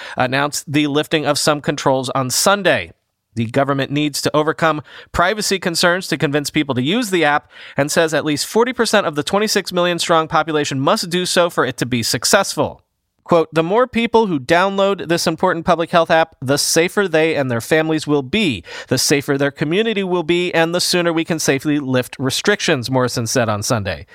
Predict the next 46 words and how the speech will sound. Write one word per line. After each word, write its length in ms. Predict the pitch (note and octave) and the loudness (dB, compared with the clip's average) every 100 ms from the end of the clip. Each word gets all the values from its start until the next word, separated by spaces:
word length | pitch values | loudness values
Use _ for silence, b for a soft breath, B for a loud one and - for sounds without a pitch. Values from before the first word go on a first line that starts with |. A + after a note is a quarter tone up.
| B B B B | B B B B
A 140 | F3 | 0
similar 440 | E3+ - A#3+ B3 G3+ | 2 0 2 2 2
app 240 | E3 D#3+ | 2 2
in 120 | D3 | -2
India 320 | D#3+ F#3+ A3+ | -2 0 0
became 400 | G3+ E3 F3+ D#3+ | 0 -2 0 0
the 80 | D3+ | -2
fastest 580 | C#3+ - E3+ G#3 A#3+ A3+ | -2 0 0 0 -2 2
ever 240 | E3 E3+ | 2 2
to 80 | F3 | -2
reach 240 | D#3 D3+ - | -2 -2 -4
fifty 480 | - G#3 - A#3 | -2 -2 0 -4
million 380 | G#3 F3 F3 D#3 | 0 0 2 0
users, 480 | D#3 A3 E3+ D3 C#3+ B B B | 0 0 2 0 -2 B B B
despite 540 | - C3+ - D#3+ G#3 C3+ | -4 -4 0 0 0 -2
being 260 | D#3 F3+ | 0 0
dogged 460 | D3 C#3+ D3 D#3 C#3 | 2 4 4 0 0
by 340 | C3+ C3+ C#3+ C#3 b | 2 2 0 -4 b
privacy 480 | - F#3 F#3 - D#3 | 0 0 0 -2 -2
concerns. 720 | D3+ B2+ D3 A#2+ F#2+ E2 - B B B B | -2 0 2 0 -4 -6 -8 B B B B
Countries 340 | C#3 C3 C3 | 0 0 -2
including 340 | C3 D3 C3+ B2 | -2 0 0 0
Singapore, 560 | - F3+ F#3 G3+ G3+ | 0 0 0 0 2
where 140 | F3 C3 | 0 0
similar 320 | - D#3 D3+ | 0 2 0
technology 540 | E3+ C#3 D3+ D3 C3+ | 0 0 2 2 0
is 120 | B2+ | -2
in 120 | C3 B2+ | -2 0
use, 280 | G3 G3 - | 0 -2 -2
say 240 | - E3+ | 2 2
contact 480 | - E3+ F3+ F#3 E3 | 2 -2 2 0 2
tracing 320 | F3 E3+ E3 | -2 0 -2
is 160 | D3+ D3 | -2 0
strictly 460 | - F#3+ G3 A#3+ | 0 0 0 -2
for 120 | A3+ G#3+ | 0 0
disease 380 | G3 E3+ F#3 | 0 -2 -2
control 340 | - E3+ F3+ E3 | -2 0 2 4
and 140 | D#3 | 2
is 100 | D#3+ | 0
not 300 | D3 D3+ E3+ | 2 2 2
to 80 | G3+ | 0
be 80 | G3+ | 0
used 400 | F#3 D#3+ E3 - | 2 2 0 0
to 100 | E3 | 0
enforce 380 | C#3+ - C#3+ - | 0 0 -2 2
lockdowns 520 | C#3+ E3+ F3+ E3+ | 2 2 2 0